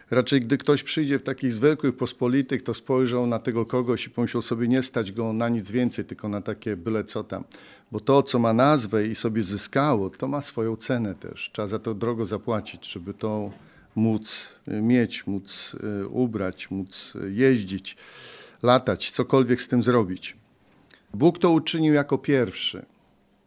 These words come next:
Kiedy stwarzał nas, nazwał nas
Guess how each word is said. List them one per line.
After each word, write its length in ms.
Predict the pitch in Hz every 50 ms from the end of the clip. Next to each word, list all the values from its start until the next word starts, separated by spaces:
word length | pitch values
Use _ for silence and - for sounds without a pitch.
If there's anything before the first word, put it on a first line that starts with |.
| _ _ _ _ _ _ -
Kiedy 400 | - 127 113 110 127 131 127 120
stwarzał 640 | - - - - - 151 147 156 147 165 160 151 147
nas, 480 | 131 127 120 120 120 123 - - -
nazwał 500 | 135 131 131 131 117 120 117 127 131 131
nas 440 | 131 123 123 123 117 - - - -